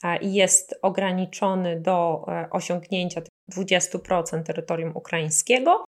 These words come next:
to zacząć myśleć o tym, żeby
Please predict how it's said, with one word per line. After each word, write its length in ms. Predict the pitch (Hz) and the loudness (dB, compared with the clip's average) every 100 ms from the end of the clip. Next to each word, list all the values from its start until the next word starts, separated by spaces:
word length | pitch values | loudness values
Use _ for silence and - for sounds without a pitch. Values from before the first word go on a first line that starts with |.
| _ | _
to 360 | 226 269 294 - | 8 8 8 4
zacząć 640 | 208 233 269 - 240 214 208 | 2 4 4 4 2 2 2
myśleć 460 | 226 233 196 190 | 2 2 0 0
o 220 | - 220 | 2 2
tym, 280 | 247 226 208 | 2 4 4
żeby 560 | 185 208 202 190 190 | 4 2 2 4 4